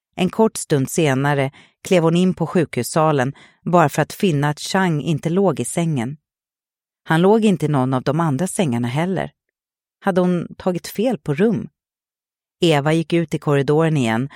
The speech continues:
och läste på skylten. Nej, det stämde. Hon hade gått rätt. Varför står en tom säng på hans plats? Och var är Chang? Han har väl inte. Fylld av onda aningar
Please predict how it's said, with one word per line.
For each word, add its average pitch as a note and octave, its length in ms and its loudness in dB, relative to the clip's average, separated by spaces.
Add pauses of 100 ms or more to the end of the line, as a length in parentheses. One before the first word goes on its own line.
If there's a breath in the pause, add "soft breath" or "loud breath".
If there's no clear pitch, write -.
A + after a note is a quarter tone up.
och - 200 -2
läste D#3 420 0
på E3 120 -6
skylten. F3 600 -4 (600)
Nej, G#3+ 480 -2 (560)
det D3 120 -6
stämde. F#3+ 560 -2 (600)
Hon D#3+ 140 -2
hade G#3+ 260 2
gått - 280 -4
rätt. - 440 -6 (880)
Varför G3 400 2
står C#3+ 300 -2
en C#3+ 160 0
tom F#3+ 400 0
säng G#3+ 380 0
på C#3 120 -6
hans B2 280 -4
plats? - 480 -10 (600)
Och E3 160 2
var G#3 240 4
är D3+ 120 2
Chang? F3+ 540 -4 (600)
Han F3+ 140 0
har F#3 100 4
väl F#3+ 120 4
inte. F#3 300 0 (1300)
Fylld G#3+ 360 0
av C3 160 2
onda C3 380 0
aningar C3+ 600 0